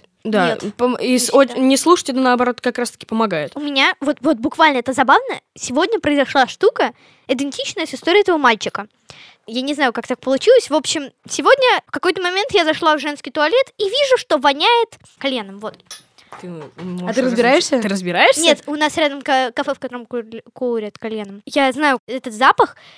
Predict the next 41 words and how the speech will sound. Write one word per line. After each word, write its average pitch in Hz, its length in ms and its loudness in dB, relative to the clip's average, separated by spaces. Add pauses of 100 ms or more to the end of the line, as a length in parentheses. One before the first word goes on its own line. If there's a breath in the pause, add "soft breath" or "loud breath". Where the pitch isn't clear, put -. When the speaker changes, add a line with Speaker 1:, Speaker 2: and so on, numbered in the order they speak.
(340 soft breath)
Speaker 2:
и, 339 340 4 (540)
м, 240 220 -14
туда 320 240 2
просто 415 240 -2
никто 370 160 -4
не 349 100 -2
мог 330 140 -2
ходить. 285 420 -6 (160)
Сначала 370 320 -2
я 381 60 2
подумала, 370 320 -4
что - 120 -8
мне 311 140 -6
просто 294 240 -6
почудилось, 320 580 -6
и 339 40 -6
ушла. 254 380 -6 (100)
Там 311 260 4
происходит 277 380 -6
какая-то 269 280 -10
фигня, 269 440 -4
то 381 80 -4
есть - 100 -8
там 269 140 -8
сидят 254 340 -4
восьмиклассницы, 262 880 -8 (340)
оттуда 294 320 -4
не 277 140 -4
выходят, 370 560 0 (540)
и 269 280 -6
что-то 339 280 -8
происходит. 226 560 -10 (100)
Ну, 262 140 -4
я 247 160 -4
туда 254 180 -6
зашла 247 300 -4 (160)
и 302 40 -4
видела 403 360 -2
там 285 180 0
этих 254 220 -8
людей. 269 520 -12